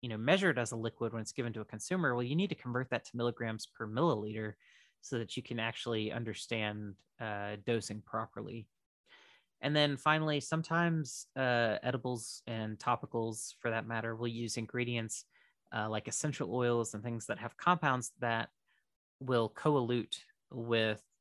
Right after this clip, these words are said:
terpenes and cannabinoids and things, and will cause really weird issues, uh, for the analysis, and the data will come out wrong. And in that situation, what you wanna do is work with a lab, and you wanna send them, um,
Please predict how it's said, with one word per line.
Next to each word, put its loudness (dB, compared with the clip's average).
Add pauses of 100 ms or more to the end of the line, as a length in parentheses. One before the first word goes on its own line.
(120)
terpenes -2
and -8
cannabinoids -2
and -12
things, -8
and -6
will -4 (500)
cause 2
really -2
weird 0 (680)
issues, -4 (120)
uh, -6
for -4
the -2
analysis, -2
and -6
the -4
data -2
will -6
come -8
out -4
wrong. -6 (680)
And 0
in 2
that 6
situation, -2
what -6
you -2
wanna 0
do 0
is -2
work -4
with -6
a -4
lab, 0
and -4
you -2
wanna -2
send -4
them, -4 (100)
um, -6